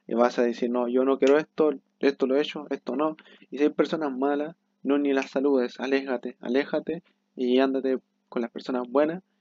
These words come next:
y ni le hables a las personas malas. Tu decisión. Ya te di los tips. Si eres un adulto y tu vida realmente ha sido un fracaso total,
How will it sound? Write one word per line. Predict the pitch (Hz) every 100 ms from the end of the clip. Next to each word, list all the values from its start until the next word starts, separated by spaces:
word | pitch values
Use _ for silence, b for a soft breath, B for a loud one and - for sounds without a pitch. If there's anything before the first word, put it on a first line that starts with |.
| _ -
y |
ni | 127
le | 127 123
hables | 135 143
a | 120
las | 123
personas | - 117 113 117
malas. | 113 113 _ _ _ _ _ _ _ _ _ _ _ _ _ _ _
Tu | 175
decisión. | 185 170 135 - 113 - _ _ _ _ _ _ _ _ -
Ya | 123
te | 131
di | 127 131 156
los | 143
tips. | - 117 - - - _ _ _
Si | -
eres | 131 156
un | 160
adulto | 156 156 139 - - _ _ _ _ _
y | 123
tu | 123
vida | 120 135 143 135
realmente | 123 123 135 - 135 127
ha | 120
sido | - 131 123
un | 120 117 123
fracaso | - 127 120 123 127
total, | 120 135 170 185